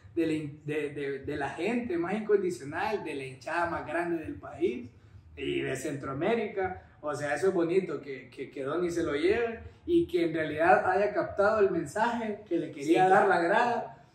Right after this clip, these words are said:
Speaker 1: y que
Speaker 2: Sí,
Speaker 1: lo haya
Speaker 2: porque
Speaker 1: captado y que hoy lo siga
Speaker 2: al
Speaker 1: recordando.
Speaker 2: escuchar a Donny, yo creo que lo, lo difícil no es fácil, la tiene clara, pues, él la
Speaker 1: Sí.
Speaker 2: tiene clara, ¿no?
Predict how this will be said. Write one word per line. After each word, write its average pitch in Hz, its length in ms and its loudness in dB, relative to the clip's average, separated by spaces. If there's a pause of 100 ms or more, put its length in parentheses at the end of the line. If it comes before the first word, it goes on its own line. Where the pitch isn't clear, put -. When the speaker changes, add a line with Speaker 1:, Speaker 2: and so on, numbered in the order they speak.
(300)
Speaker 1:
y 165 160 2
que - 100 0
Speaker 2:
Sí, - 60 6
Speaker 1:
lo 170 60 4
haya 196 160 8
Speaker 2:
porque 202 160 6
Speaker 1:
captado 208 260 8
y 175 100 4
que 156 200 -2
hoy 226 240 6
lo 170 120 2
siga 143 240 -4
Speaker 2:
al 135 60 -6 (200)
Speaker 1:
recordando. 190 140 2
Speaker 2:
escuchar 170 280 -4
a 170 120 -2
Donny, 185 380 -4
yo - 600 -20
creo 156 260 -6
que 135 500 -12 (360)
lo, 147 280 -12
lo 143 180 -12
difícil 170 260 -10
no 185 240 -6
es - 60 -20
fácil, 147 300 -12
la - 120 -12
tiene 147 220 -12
clara, 120 340 -14
pues, - 140 -20
él 381 100 -16
la 370 60 -16
Speaker 1:
Sí. - 240 -6
Speaker 2:
tiene 135 140 -4
clara, 185 340 -4
¿no? 147 340 -12